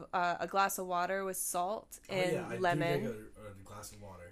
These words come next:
Speaker 1: Yeah, so I basically chug that 'cause I just, I'm hurrying up to get to coffee 'cause I
Speaker 2: <laughs>
Speaker 1: really want coffee. Um, and then I have this thing. It's called Athletic Greens, and it's basically, like, a green powder. You put in ice water, shake it up, um, with an immune boost system. Um,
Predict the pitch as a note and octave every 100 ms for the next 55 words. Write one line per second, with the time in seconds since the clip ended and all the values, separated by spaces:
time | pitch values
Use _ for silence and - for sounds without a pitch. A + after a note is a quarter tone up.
0 | - G3+ F#3 G3 G3 G3 G3 B3+ B3 G3+
1 | - F#3+ F3+ E3+ C#3+ - G3 A3+ A#3+ -
2 | G3 G#3 G#3+ G3+ F#3+ F#3 F3 E3 - -
3 | D3+ - - - - - - G#3 G#3 B3
4 | A3+ A#3 - - E3+ E3 E3 - - -
5 | - - - G#3 G3 F#3 - F#3+ G3 G#3
6 | G#3 G#3 G3 - G3 F#3 F3+ - G3 F#3
7 | F3+ F#3 G#3 F#3+ A3 A#3+ C4+ D#4 D#4 -
8 | G3 F#3 G3+ G3+ G3+ F#3 F3 E3+ F3 F#3
9 | F3+ F3+ F3 F3 E3+ - - E3+ E3+ F3
10 | E3+ E3+ F3 D#3+ E3+ D#3+ D#3+ - - -
11 | - F3+ F3 F3 F3+ E3+ E3+ F3+ F3 D#3+
12 | D#3+ - - - - - E3+ E3 D#3+ D#3
13 | C#3+ - E3+ D#3 C#3 F#3+